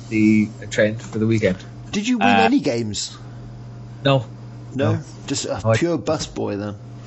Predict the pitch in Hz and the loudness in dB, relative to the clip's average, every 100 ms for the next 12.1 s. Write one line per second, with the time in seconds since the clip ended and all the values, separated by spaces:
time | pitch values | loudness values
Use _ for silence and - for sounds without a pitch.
0 | - - 123 113 120 120 117 - - - | -14 2 6 8 8 6 4 0 -12 -14
1 | - - - - - 117 127 123 - - | -16 -16 -16 -12 0 2 6 4 2 -14
2 | - - 135 131 160 165 151 156 147 123 | -14 -8 -2 6 8 8 6 4 2 2
3 | 143 - 120 120 117 - - - - 113 | 2 4 2 0 -8 -12 -16 -16 -10 -4
4 | 113 101 - - - - - - - 165 | -2 -4 -8 -12 -16 -16 -14 -8 -2 0
5 | 170 - 160 120 110 85 98 90 - 104 | 0 0 0 0 -2 -2 -4 -4 -4 -4
6 | 90 90 - 113 107 135 131 123 120 135 | -4 -4 -6 -8 0 4 6 4 2 2
7 | 135 131 - - 143 143 135 135 135 - | 4 4 0 2 4 4 4 4 2 -4
8 | - - - - - - - 110 110 - | -12 -14 -14 -16 -16 -16 -8 -4 -4 -4
9 | - - - - - - - - 110 113 | -10 -12 -14 -14 -14 -14 -10 2 6 6
10 | 110 113 113 117 107 110 101 101 98 104 | 6 2 4 4 4 -2 0 0 -2 0
11 | 107 110 110 107 107 107 98 - 92 - | 2 2 0 4 6 6 2 0 -10 -12